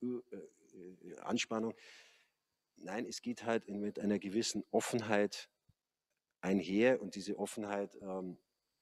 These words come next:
die lässt sich eben auch, äh, körperlich erzeugen. Und deswegen, äh,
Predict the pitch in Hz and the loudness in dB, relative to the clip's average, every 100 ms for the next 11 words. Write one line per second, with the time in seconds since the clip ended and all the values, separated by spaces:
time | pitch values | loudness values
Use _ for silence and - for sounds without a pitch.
0 | _ - - 92 92 - - 92 85 78 | _ -16 -14 -8 -6 -4 -6 -10 -8 -8
1 | 78 - _ - 76 87 - 87 - 98 | -10 -12 _ -20 -16 -14 -8 -8 -2 0
2 | 101 95 90 - - _ - - - 85 | 2 2 2 -2 -14 _ -14 -12 -8 -4
3 | - 85 101 143 143 - - - - - | 0 4 6 4 0 -8 -16 -18 -20 -20
4 | _ 80 101 113 113 107 92 - - 101 | _ -6 -2 4 6 6 0 -8 -10 0
5 | 98 | 0